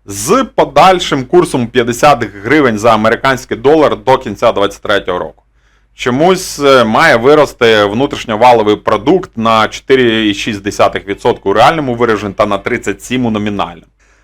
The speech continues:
Але особисто я не дуже розумію, як воююча країна, де В В П упав у двадцять другому році на сорок відсотків, зможе збільшити його на чотири і шість відсотків.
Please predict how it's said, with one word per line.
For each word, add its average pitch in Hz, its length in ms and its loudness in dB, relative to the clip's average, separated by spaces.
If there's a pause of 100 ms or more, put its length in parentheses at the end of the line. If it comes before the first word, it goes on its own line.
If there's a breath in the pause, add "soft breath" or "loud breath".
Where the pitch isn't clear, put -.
Але 131 160 2
особисто 180 400 0
я 147 160 2
не 151 100 -2
дуже 139 320 0
розумію, 135 440 -2
як 110 420 0
воююча 113 520 -6
країна, 131 500 -2
де 104 120 -2
В 110 260 0
В 110 80 -8
П 143 100 4
упав 110 440 2
у 101 60 -6
двадцять 104 320 -6
другому 104 320 -4
році 107 260 -2
на 92 140 -10
сорок 160 380 0
відсотків, 127 480 -4 (360)
зможе 117 320 -2
збільшити 117 440 -6
його 104 120 0
на 101 100 -4
чотири 107 340 -8
і 98 40 -2
шість 98 260 -14
відсотків. 85 420 -18